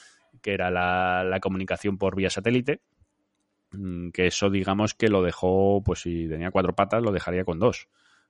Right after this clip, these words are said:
porque sí que hubo cosas que, que lo dejaron a mitad de, a mitad de camino. Eh, no lo que era la,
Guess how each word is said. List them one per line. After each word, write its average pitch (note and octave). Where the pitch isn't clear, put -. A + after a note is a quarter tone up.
porque F#2
sí -
que F2+
hubo E2
cosas F2+
que, E2+
que F#2
lo E2+
dejaron F2+
a A2+
mitad F#2
de, F2
a F#2+
mitad F#2
de F2
camino. G#2+
Eh, F#2+
no G2
lo A#2+
que A#2+
era A#2
la, A#2